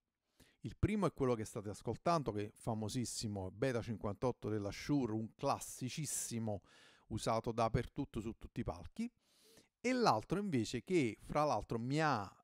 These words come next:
eh, prestato per fare questo test un bravissimo cantante e amico che si chiama Jenny Vitale e che io ringrazio, ed è l'S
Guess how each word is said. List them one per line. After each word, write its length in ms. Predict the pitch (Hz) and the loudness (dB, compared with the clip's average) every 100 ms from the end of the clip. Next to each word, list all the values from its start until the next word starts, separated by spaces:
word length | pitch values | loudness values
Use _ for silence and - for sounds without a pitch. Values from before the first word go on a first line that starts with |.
| _ | _
eh, 360 | - 110 92 92 - | -10 -8 -8 -8 -2
prestato 840 | 135 117 - - 175 147 110 101 | -2 -2 -6 2 6 6 4 -2
per 100 | 101 | -6
fare 220 | - 143 | 0 0
questo 320 | 117 113 - 135 | 0 -2 -2 0
test 440 | 120 - - 151 _ _ _ _ _ _ - - 151 | 0 -2 -8 -10 _ _ _ _ _ _ -20 -10 -4
un 200 | 120 117 | -2 0
bravissimo 640 | 123 127 170 - 139 120 | 0 0 0 0 0 0
cantante 580 | 120 110 - 135 110 110 | 0 -2 0 0 0 0
e 40 | |
amico 520 | 117 156 139 - 104 - - - | 0 -2 -2 -2 -4 -6 -20 -12
che 120 | 123 | -8
si 60 | 104 | -4
chiama 220 | 123 117 | -2 -2
Jenny 340 | 107 135 123 | 0 0 0
Vitale 600 | 131 170 165 147 160 175 - _ _ _ _ | -2 2 4 6 4 0 -4 _ _ _ _
e 240 | - 135 113 | -2 0 0
che 120 | - | 0
io 180 | 123 120 | 4 4
ringrazio, 760 | 123 123 110 87 - - 247 - _ _ _ _ _ | 4 0 -2 -4 -8 -4 -4 -6 _ _ _ _ _
ed 180 | - 165 | 0 4
è 180 | 123 110 _ | 4 2 _
l'S 920 | 143 139 175 196 - - - 196 196 | -2 2 2 0 -4 -4 4 6 4